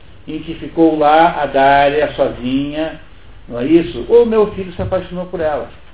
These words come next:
E é por isso que ele não quer mais o filho da, a filha da Praskovia, que é a Lisa. Então, já matei tudo, entendeu? As mulheres sempre pensam que sabem tudo, assim, sobre esses assuntos. Né? Sempre acham que sempre matam todos, né? Sempre.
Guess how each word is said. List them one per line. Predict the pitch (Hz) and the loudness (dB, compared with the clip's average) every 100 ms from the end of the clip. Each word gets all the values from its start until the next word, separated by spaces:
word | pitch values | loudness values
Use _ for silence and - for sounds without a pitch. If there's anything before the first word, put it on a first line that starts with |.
| - - - - - - - - | -20 -20 -20 -20 -20 -20 -20 -2
E | 165 | -2
é | |
por | 170 175 | 0 0
isso | 175 175 | -2 -2
que | - | -4
ele | 170 | -4
não | 175 170 | -4 -4
quer | 175 | -4
mais | 160 151 156 165 | -2 -2 -4 -6
o | |
filho | 165 165 | -12 -12
da, | 160 170 135 | -8 -8 -8
a | |
filha | - 160 | -8 -6
da | 151 147 | -4 -4
Praskovia, | 165 156 - 143 139 143 | -6 -6 -2 0 0 -6
que | 156 | -6
é | |
a | 151 | -6
Lisa. | 131 127 - - - - - - - - | -6 -8 -12 -20 -20 -20 -20 -20 -20 -12
Então, | 139 131 165 175 | -8 0 2 4
já | 202 226 | 4 4
matei | 233 226 233 | 2 -2 -6
tudo, | 233 202 180 113 - - | -4 -4 -6 -12 -20 -18
entendeu? | 131 127 147 156 - | -6 -4 -4 -6 -12
As | 131 | -10
mulheres | 143 165 170 - | -2 -2 -2 -4
sempre | 214 214 - | -4 -4 -8
pensam | 165 175 196 | -6 -6 -10
que | 180 180 - | -14 -14 -8
sabem | 151 147 165 | -8 -8 -12
tudo, | 151 151 143 | -12 -12 -12
assim, | - 135 135 | -12 -12 -10
sobre | 127 127 139 | -10 -8 -10
esses | - - - - 131 127 - | -10 -10 -8 -6 -2 -2 0
assuntos. | 147 - 104 - - - - - - | -2 -2 -10 -12 -14 -14 -14 -12 -4
Né? | 147 156 - | -2 -2 -2
Sempre | 196 175 | 0 2
acham | 160 170 190 | 2 2 -2
que | 156 - | -8 -6
sempre | 170 180 185 | -6 -4 -4
matam | 147 165 - 170 131 | -2 -2 -4 -10 -4
todos, | 160 180 | -4 -4
né? | 330 - - 427 - 190 - - | -6 -8 -8 -14 -10 -10 -10 -12
Sempre. | - - - | -10 -10 -12